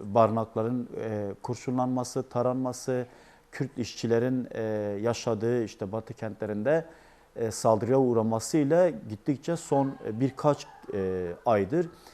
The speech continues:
e, daha fazla öne çıkan, daha, e,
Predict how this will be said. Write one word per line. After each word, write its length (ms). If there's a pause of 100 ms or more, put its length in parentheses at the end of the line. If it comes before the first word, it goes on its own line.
(320)
e, 220
daha 160
fazla 300
öne 200
çıkan, 400
daha, 340 (100)
e, 360